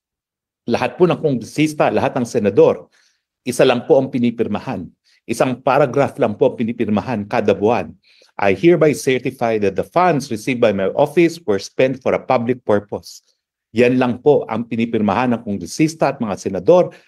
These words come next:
para maliquidate ang kanilang milyong-milyong pondong nakukuha galing sa gobyerno. Kaya kapag narinig ko si Franz Castro na, "Hindi ko matanggap na ang confidential fund na katiting kung ikukumpira sa,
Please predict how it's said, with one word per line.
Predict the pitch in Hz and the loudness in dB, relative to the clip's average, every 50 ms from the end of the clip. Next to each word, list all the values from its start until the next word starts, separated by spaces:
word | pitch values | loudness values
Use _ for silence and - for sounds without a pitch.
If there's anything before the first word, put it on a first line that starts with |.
| _ _ _ | _ _ _
para | 147 135 123 120 | 0 2 2 2
maliquidate | 123 113 107 113 107 - - 98 92 123 143 147 143 - | 2 0 -2 -2 -6 -6 -8 -4 -2 0 0 0 -2 -6
ang | - 87 - | -12 -10 -8
kanilang | - 107 104 98 104 101 101 107 - _ _ _ _ _ _ _ | -2 0 0 2 2 0 -2 -4 -8 _ _ _ _ _ _ _
milyong-milyong | 117 117 120 123 135 165 202 196 156 143 139 139 139 135 127 - | 2 4 4 4 4 4 2 2 2 0 0 0 -2 -2 -2 -2
pondong | 131 127 117 113 110 120 113 113 | 0 0 0 0 -2 -2 -4 -2
nakukuha | 113 101 87 - 107 92 - 113 95 90 98 95 92 | -6 -6 -4 -4 -4 -4 -2 -2 -2 0 -2 -4 -4
galing | 90 90 85 92 92 | -4 -6 -6 -6 -8
sa | 90 - 87 | -10 -10 -10
gobyerno. | 87 82 87 85 - - - 87 82 - - _ _ _ _ _ _ _ _ _ _ _ _ - | -10 -10 -10 -10 -10 -10 -12 -12 -12 -14 -16 _ _ _ _ _ _ _ _ _ _ _ _ 0
Kaya | 117 131 135 | 2 2 2
kapag | 139 135 - 131 135 | 0 0 0 0 2
narinig | 147 143 147 160 160 156 170 170 170 - | 2 4 4 2 2 2 0 -4 -2 0
ko | 175 | -2
si | 160 - 151 | 0 0 -2
Franz | 143 - 151 139 139 139 - | -2 0 0 0 0 -2 -6
Castro | - 156 151 139 147 - 165 151 131 | -4 -4 -4 -4 -4 -2 -2 -2 0
na, | 135 123 117 117 - - - _ | 0 -2 -4 -4 -10 -18 -20 _
"Hindi | _ - 220 233 247 - 220 - | _ 0 0 0 2 0 -2 -2
ko | - 220 | 0 0
matanggap | 214 226 220 - 214 202 202 202 190 202 208 202 202 - _ _ _ - - - _ _ _ _ _ _ _ _ _ _ _ _ _ _ - | 0 0 0 0 0 0 0 0 0 0 0 -2 -4 -8 _ _ _ -20 -20 -20 _ _ _ _ _ _ _ _ _ _ _ _ _ _ -2
na | 135 156 180 | 0 0 0
ang | 180 139 | 2 0
confidential | 190 185 180 175 180 160 180 190 196 185 190 190 175 - | 0 0 0 -2 0 0 0 0 0 0 -2 -4 -4 -2
fund | - 170 170 190 196 165 123 123 _ _ _ _ _ _ _ _ | -2 -2 0 0 0 -2 -6 -12 _ _ _ _ _ _ _ _
na | _ 170 185 175 170 165 160 165 160 170 - _ _ _ - | _ -2 0 0 2 2 0 -2 -4 -8 -16 _ _ _ -4
katiting | 165 160 - 185 175 175 220 226 247 247 202 143 104 90 - - _ _ _ _ _ _ 170 | -2 0 0 -2 0 0 2 2 4 4 2 2 -2 -4 -8 -14 _ _ _ _ _ _ -4
kung | 175 - 165 | -4 -4 0
ikukumpira | 165 180 165 165 175 175 170 175 160 175 196 202 190 | 2 2 4 4 4 2 4 4 4 4 4 4 2
sa, | 190 170 160 151 135 135 - | 2 2 2 2 2 0 -4